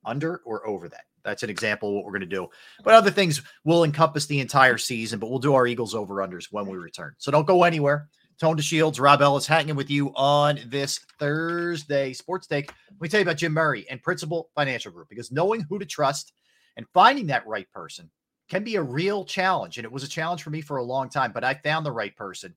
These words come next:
in Jim Murray and Principal Financial Group, and I want you to do that as well.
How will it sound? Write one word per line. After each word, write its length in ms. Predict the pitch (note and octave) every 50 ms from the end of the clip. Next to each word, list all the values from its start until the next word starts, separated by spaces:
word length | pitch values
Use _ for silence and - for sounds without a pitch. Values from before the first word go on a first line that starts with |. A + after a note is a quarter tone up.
| _ _ _ _ _ _
in 180 | - B2 A2+ A2
Jim 220 | G2 A#2+ B2+ A#2
Murray 440 | A2+ A2 A2 G#2+ G#2+ G#2+ G2+ G2 - -
and 140 | A2+ G2
Principal 380 | - - A2+ G2+ - F#2+ G2 G2+
Financial 480 | - - G2+ F#2 F#2 F#2 F#2 - F#2 F2+
Group, 200 | F#2+ G#2+ - F#3
and 80 | D3+
I 40 | C#3
want 200 | C#3 D3 D3+ D3+
you 120 | B2+ C#3
to 380 | - - - B2 B2 C#3 F#3 E3+ _ _
do 220 | - A2+ A#2 C3+ C#3
that 240 | A2+ G#2+ C3 D3 -
as 180 | A#2 B2 B2
well. 280 | E3 G3+ A3 E3+ -